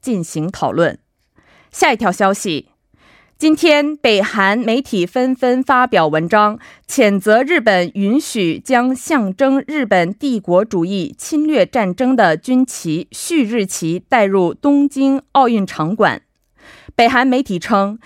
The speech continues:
在东京奥运会期间使用的日本军旗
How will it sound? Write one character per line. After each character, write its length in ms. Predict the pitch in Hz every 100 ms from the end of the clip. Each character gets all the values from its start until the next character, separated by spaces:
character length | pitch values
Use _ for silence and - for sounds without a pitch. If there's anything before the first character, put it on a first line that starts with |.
| - -
在 280 | 294 262 240
东 320 | 240 330 330
京 280 | 294 302 311
奥 240 | - 294
运 120 | 226
会 200 | 190 214
期 280 | 190 - 247
间 300 | 233 247 247
使 260 | - - 202
用 200 | 202 208
的 220 | 185 170
日 240 | - 262 220
本 280 | 185 156
军 220 | 165 254 269
旗 420 | - 160 160